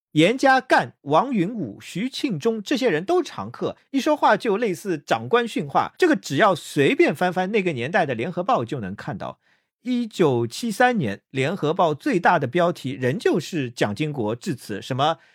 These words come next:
“蒋院长应盼”，应盼就是殷切期盼啊，“蒋院长应盼电影界人士发扬众义亲历传统美德，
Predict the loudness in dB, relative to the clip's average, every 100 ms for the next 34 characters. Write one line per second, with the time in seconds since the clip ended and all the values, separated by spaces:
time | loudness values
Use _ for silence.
0 | _ _ _ 2 2 0 0 0 0 0
1 | 0 -2 -2 -2 2 2 2 -4 -8 -2
2 | 0 0 0 -2 -4 -6 -4 -4 -4 -4
3 | -2 -2 -4 -14 _ _ 0 0 2 0
4 | 0 -2 -2 -4 -2 2 2 2 2 2
5 | 2 -4 -2 0 -2 -6 -6 -6 -6 -2
6 | 4 4 4 0 0 2 2 0 -2 -2
7 | -4 -4 -4 -4 -4 -6 -4 -4 -2 -6
8 | -4 -6 -6 -6 -6